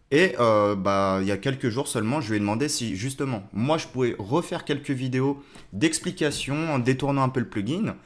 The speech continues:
et également avec mes autres, euh, logiciels. Il m'a dit « OK ». Donc là, on va réouvrir les ventes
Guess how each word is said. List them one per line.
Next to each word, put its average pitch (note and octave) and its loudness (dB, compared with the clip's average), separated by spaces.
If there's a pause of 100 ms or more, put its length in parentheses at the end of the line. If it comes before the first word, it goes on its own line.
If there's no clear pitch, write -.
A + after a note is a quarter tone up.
(160)
et A2+ 0
également A#2 0
avec G#2 -2
mes G2+ -4
autres, D#3 -4
euh, A2+ 0
logiciels. G#2 -4 (840)
Il D3 4
m'a D3 6
dit « B2+ -2
OK ». B2+ 0 (600)
Donc G#2 -4
là, D3+ 2
on C#3 2
va A#2+ 4
réouvrir C3+ 2
les C3+ 2
ventes C#3 -2